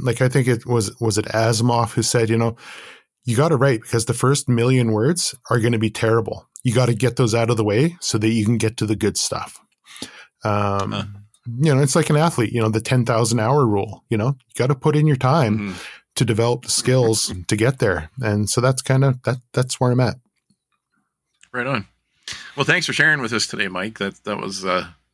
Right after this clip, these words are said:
Speaker 2: yeah, it's really good. And I actually have really enjoyed these interviews back and forth. So it might be something we need to revisit in a different way with each other,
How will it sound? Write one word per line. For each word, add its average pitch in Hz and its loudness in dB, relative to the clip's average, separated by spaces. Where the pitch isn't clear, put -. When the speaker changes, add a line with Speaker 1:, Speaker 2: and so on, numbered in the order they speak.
Speaker 2:
yeah, 110 0
it's 101 -4
really 110 -2
good. 107 0
And 104 4
I 127 4
actually 131 0
have 107 0
really 113 0
enjoyed 98 0
these 92 -2
interviews 95 -2
back 87 0
and 78 -10
forth. 95 0
So 78 -6
it 80 -8
might 90 -2
be 90 -4
something 98 -4
we 87 -8
need 92 -2
to 87 -2
revisit 87 0
in 85 -4
a 82 -4
different 120 0
way 87 2
with 82 -4
each 82 -8
other, 85 -6